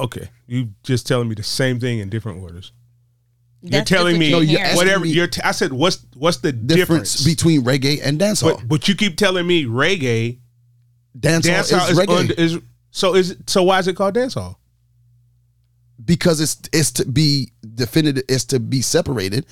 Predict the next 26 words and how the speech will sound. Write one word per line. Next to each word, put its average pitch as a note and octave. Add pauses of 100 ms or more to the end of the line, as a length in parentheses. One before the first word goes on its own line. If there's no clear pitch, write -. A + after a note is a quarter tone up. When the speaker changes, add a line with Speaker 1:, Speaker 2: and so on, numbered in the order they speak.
(220)
Speaker 3:
Like C#3
you F3+
said, C3+
a C3
subculture C3
that's B2+
created G#2+ (340)
to -
s-, -
be B2+
separated B2
from B2+
roots A2+
and D3
culture. -
Speaker 1:
So G3
it's F3
all, D#3
so -
what's E3
roots E3+
and D#3
culture? D3
That's A#2+
another C3+
subdivision? D#3